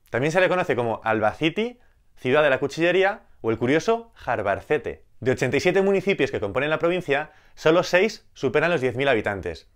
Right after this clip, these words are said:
y tres los veinte mil: Ellín, Villarrobledo y Almansa. Aunque quiero hacer mención especial a La Roda, famosa por sus miguelitos, y que para mí, Pablo, es un lugar maldito. ¿Os podéis creer que me he quedado tirado con el coche tres veces en o cerca de La Roda?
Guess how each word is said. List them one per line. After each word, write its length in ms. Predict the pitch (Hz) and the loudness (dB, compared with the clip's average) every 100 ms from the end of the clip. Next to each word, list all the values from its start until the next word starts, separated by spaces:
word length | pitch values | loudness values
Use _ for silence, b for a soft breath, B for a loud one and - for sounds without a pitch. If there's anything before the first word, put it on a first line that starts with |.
| _ _ - | _ _ -8
y 140 | 104 | -2
tres 280 | 135 175 208 | 4 4 4
los 140 | 160 | 2
veinte 260 | 117 101 104 | 0 -4 -4
mil: 240 | 101 80 - _ _ - | -6 -8 -14 _ _ -4
Ellín, 420 | 104 127 135 87 - 101 | 0 4 2 0 -6 -2
Villarrobledo 640 | 107 101 107 143 214 262 - - | 0 2 2 4 2 0 -6 -4
y 80 | 113 | -2
Almansa. 420 | 104 107 95 - - - - - | 0 -2 -6 -12 -18 -20 -20 -12
Aunque 240 | - 123 127 | -6 -2 0
quiero 180 | 156 160 | 2 2
hacer 280 | 170 196 | 4 2
mención 260 | 160 120 147 | 2 -2 -2
especial 320 | 143 147 160 | 0 0 4
a 80 | 165 | 4
La 100 | 113 | 4
Roda, 360 | 107 104 80 - | 4 0 -2 -8
famosa 400 | - 110 113 131 | -6 -4 0 0
por 80 | 131 | 0
sus 100 | 147 | 0
miguelitos, 460 | 131 101 127 98 87 B B | 0 0 0 -2 -6 B B
y 80 | - | -4
que 140 | 110 104 | 0 2
para 160 | 104 | 2
mí, 340 | 123 214 233 _ | 2 0 -4 _
Pablo, 400 | 127 156 226 247 - - | 4 6 4 2 -10 -10
es 140 | 123 | -6
un 80 | 139 | -2
lugar 180 | 139 151 | 0 0
maldito. 480 | 131 95 98 - - - | 0 -2 -6 -10 -20 -10
¿Os 120 | 120 | -6
podéis 280 | - 131 180 | 2 4 4
creer 260 | 180 180 160 | 4 4 4
que 100 | 147 | 2
me 100 | 147 | 2
he 20 | |
quedado 180 | 151 147 | 4 4
tirado 220 | 147 143 | 4 2
con 100 | 139 | 2
el 80 | 131 | 2
coche 380 | 139 143 139 120 | 0 2 0 2
tres 340 | 139 147 120 | 4 4 4
veces 460 | 139 139 120 - - | 2 2 0 0 -2
en 260 | 139 139 127 | 0 2 0
o 100 | 120 | -4
cerca 300 | 135 120 123 | -2 0 2
de 80 | 123 | 2
La 100 | 117 | 2
Roda? 400 | 131 170 - | 2 0 -2